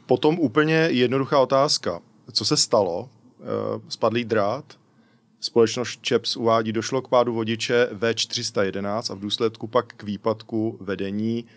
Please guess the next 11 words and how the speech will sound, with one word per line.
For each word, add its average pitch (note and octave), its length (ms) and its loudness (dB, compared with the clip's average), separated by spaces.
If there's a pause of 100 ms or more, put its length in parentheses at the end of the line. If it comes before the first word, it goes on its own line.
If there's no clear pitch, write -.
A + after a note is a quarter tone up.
(300)
i A2+ 80 -8
vý-, F#2+ 240 -6
výpadk-, G#2+ 680 -6
výpadek A2 640 -4
šestého A2 360 -4
bloku G2 300 -4
elektrárny G#2+ 540 -2
Ledvice. G2 640 -6 (500)
Eh, - 40 -14 (260)
spadl A#2 420 0
vodič. A2 480 -4